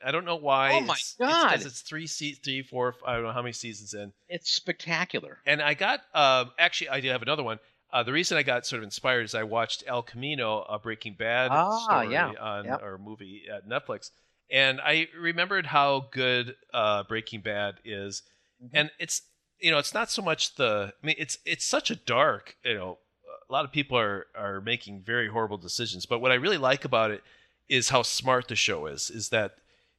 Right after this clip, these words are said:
Speaker 1: you know, whenever they're faced with a situation, they don't do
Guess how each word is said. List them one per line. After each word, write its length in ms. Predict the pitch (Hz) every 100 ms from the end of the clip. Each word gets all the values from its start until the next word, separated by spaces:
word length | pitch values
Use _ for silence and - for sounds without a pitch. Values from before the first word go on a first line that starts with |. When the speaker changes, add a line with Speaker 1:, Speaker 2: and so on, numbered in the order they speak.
| _ -
Speaker 1:
you 100 | 120
know, 60 |
whenever 240 | 123 143 170
they're 100 | 151
faced 300 | - 147 -
with 80 | 120
a 40 |
situation, 600 | - 120 123 117 113 113
they 100 | 107
don't 220 | 113 139 - _ _ _
do 400 | 135 139 131 135